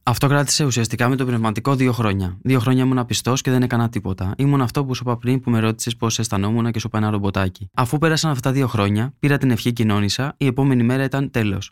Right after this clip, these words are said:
Δεν θα ξαναπάω εκεί πέρα. Δεν αισθάνθηκα κάτι, δεν πήρα, ας πούμε, κάποιο μάθημα ή, τέλος πάντων, δεν αισθάνομαι σήμερα περισσότερο χριστιανός. Μάλλον το αντίθετο αισθανόμουν. Δηλαδή, αν ο δρόμος του Θεού είναι αυτός που θέλει να είμαστε γνήσιοι με τον εαυτό μας και τους άλλους,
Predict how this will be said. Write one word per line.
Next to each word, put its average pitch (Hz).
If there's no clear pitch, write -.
Δεν 123
θα -
ξαναπάω 98
εκεί 95
πέρα. 101
Δεν 120
αισθάνθηκα 110
κάτι, 127
δεν 127
πήρα, 110
ας 98
πούμε, 101
κάποιο 101
μάθημα 98
ή, 107
τέλος 110
πάντων, 123
δεν 139
αισθάνομαι 127
σήμερα 123
περισσότερο 113
χριστιανός. 101
Μάλλον 151
το 147
αντίθετο 131
αισθανόμουν. 98
Δηλαδή, 117
αν 131
ο 131
δρόμος 131
του -
Θεού 123
είναι 127
αυτός 120
που 123
θέλει 120
να 120
είμαστε 120
γνήσιοι 131
με 113
τον 107
εαυτό 104
μας 123
και 117
τους -
άλλους, 143